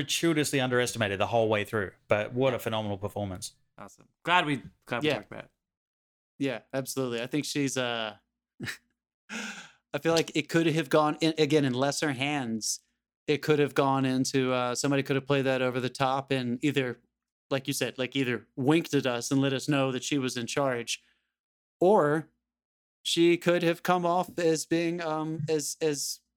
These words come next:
Speaker 3: like, exploiting herself in that role that she, like,
Speaker 1: Hmm.
Speaker 3: was because she was the mastermind, that she was gonna be, 'cause, you know, she played these kick-ass female characters in the seventies and the eighties, and she,
Speaker 2: Yeah.
Speaker 3: she was not that in this.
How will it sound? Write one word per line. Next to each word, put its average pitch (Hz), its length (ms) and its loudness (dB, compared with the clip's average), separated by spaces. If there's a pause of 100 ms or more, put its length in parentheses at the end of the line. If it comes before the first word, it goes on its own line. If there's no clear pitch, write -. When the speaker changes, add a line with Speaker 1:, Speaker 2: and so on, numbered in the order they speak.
(460)
Speaker 3:
like, 143 240 -4
exploiting 160 500 2
herself 131 480 0
in 123 100 -2
that 120 180 -4
role 120 260 -2
that 120 180 -8
she, 139 200 -2
like, 127 160 -2
Speaker 1:
Hmm. 120 200 -8
Speaker 3:
was 143 320 2
because 143 380 0
she 143 160 -2
was 127 300 -2
the 139 80 -2
mastermind, 123 680 -4
that 120 120 -4
she 139 160 -2
was 123 200 -4
gonna 127 220 -4
be, 123 380 -4 (840)
'cause, 156 160 -2
you 175 60 0
know, 160 80 0
she - 120 -6
played 180 280 2
these 147 140 0
kick-ass 165 640 -2 (300)
female 165 260 2
characters 160 440 -2
in 127 60 0
the 120 60 -4
seventies 147 440 0
and 127 100 -2
the 127 160 -8
eighties, 139 340 -2
and 123 180 -4
she, - 160 -8
Speaker 2:
Yeah. 113 60 -6
Speaker 3:
she 208 100 -2
was 175 160 -4
not 170 400 0
that 120 340 0
in 139 160 4
this. 107 360 -4